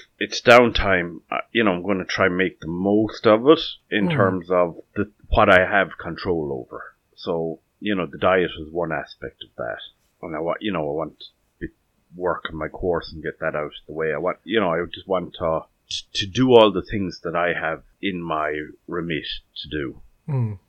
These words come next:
Speaker 1: So I, I did kind of take that attitude that I didn't want it to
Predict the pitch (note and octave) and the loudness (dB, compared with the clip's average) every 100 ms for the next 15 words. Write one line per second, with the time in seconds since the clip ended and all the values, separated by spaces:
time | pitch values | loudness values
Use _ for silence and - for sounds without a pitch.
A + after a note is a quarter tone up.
0 | _ _ _ - A#2+ A#2 A2+ G2 A2+ C#3+ | _ _ _ 4 8 8 8 6 4 -2
1 | C#3 - A2 F#2 - G2+ - F#2 E2+ E2+ | -6 -4 -4 -4 -4 -4 0 0 2 -2
2 | - - F2 D2+ E2 F2 G#2 G#2 F#2 F2+ | -4 -14 -12 -6 -6 -6 -6 -4 -2 -2
3 | D#2+ - | -4 -14